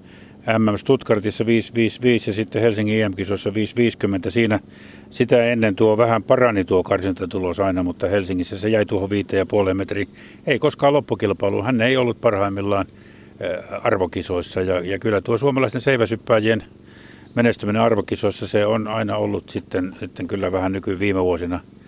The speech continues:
heikonlaista. Meillä on kuitenkin hienot perinteet seiväsypyssä. Pitäisi aina muistaa se, että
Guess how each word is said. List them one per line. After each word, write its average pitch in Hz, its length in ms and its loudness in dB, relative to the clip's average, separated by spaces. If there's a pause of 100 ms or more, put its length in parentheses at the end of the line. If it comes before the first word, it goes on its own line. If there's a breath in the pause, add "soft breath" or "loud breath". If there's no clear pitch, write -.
(880 loud breath)
heikonlaista. 101 800 2
Meillä 110 300 2
on 139 80 -2
kuitenkin 156 320 0
hienot 160 260 2
perinteet 139 500 2
seiväsypyssä. 92 600 -2
Pitäisi 120 300 -2
aina 143 180 0
muistaa 123 400 0
se, 110 200 2
että 101 280 -2